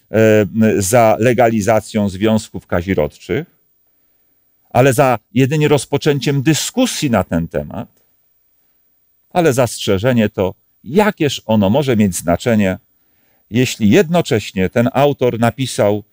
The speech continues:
że w wolnym społeczeństwie nie należy już od nikogo wymagać,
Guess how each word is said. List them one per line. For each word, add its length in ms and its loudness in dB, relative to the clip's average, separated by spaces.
że 300 0
w 160 -8
wolnym 420 4
społeczeństwie 880 0
nie 100 0
należy 340 2
już 260 0
od 220 0
nikogo 580 0
wymagać, 720 -2